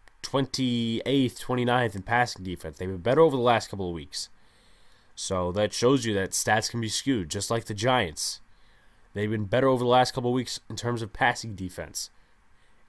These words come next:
And they're only ranked, I believe, seventeenth or twentieth, something like that. You have to take that into factor. But you have to defeat the blitz. You have to get the ball out. Glennon is not mobile, and you don't want him getting injured if he tries to make a play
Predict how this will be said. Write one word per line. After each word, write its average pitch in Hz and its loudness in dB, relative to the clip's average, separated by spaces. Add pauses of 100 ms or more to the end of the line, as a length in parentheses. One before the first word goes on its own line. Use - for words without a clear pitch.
And 82 -8
they're 92 -4
only 104 0
ranked, 110 -2
I 113 -6
believe, 113 -2
seventeenth 120 -4
or 85 -8
twentieth, 107 -4
something 104 -6
like 104 -4
that. 98 0
You 87 -8
have 85 -12
to 98 -16
take 107 -4
that 110 0
into 104 -4
factor. 117 -2 (1000)
But 110 2
you 104 -6
have 123 4
to 127 -6
defeat 117 -4
the 120 -4
blitz. 117 2
You 110 -8
have 113 0
to 120 -6
get 110 -4
the 107 -4
ball 95 2
out. 76 -6 (540)
Glennon 123 4
is 92 -2
not 110 4
mobile, 98 0 (260)
and 80 -12
you 78 -12
don't 131 2
want 143 2
him 120 -2
getting 110 0
injured 101 -2 (380)
if - -6
he 104 -4
tries 107 0
to 104 -6
make 104 -2
a 92 -6
play 98 -2